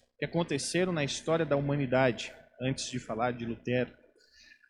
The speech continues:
Ah, as chamadas Guerras Santas, né? A mais conhecida, acho, seria a Guerra das Cruzadas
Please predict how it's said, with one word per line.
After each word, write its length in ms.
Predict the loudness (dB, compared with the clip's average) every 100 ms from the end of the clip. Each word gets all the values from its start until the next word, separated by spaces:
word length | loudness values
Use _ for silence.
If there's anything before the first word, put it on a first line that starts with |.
| _ _
Ah, 320 | -2 -2 -4
as 140 | -6 -2
chamadas 500 | 2 4 4 2 0
Guerras 380 | 2 2 2 -2
Santas, 720 | -4 2 2 2 -4 -8 -2
né? 280 | -2 -2 -6 _ _ _ _ -12
A 180 | -4
mais 560 | 4 4 4 0 -2 -4
conhecida, 880 | 2 4 4 2 0 0 4 4 4
acho, 240 | 2 -4
seria 400 | -6 -4 0 0
a 20 |
Guerra 320 | 0 0 0 0
das 380 | 0 -2 -6
Cruzadas 920 | -4 -2 0 4 4 4 -2 -10 -12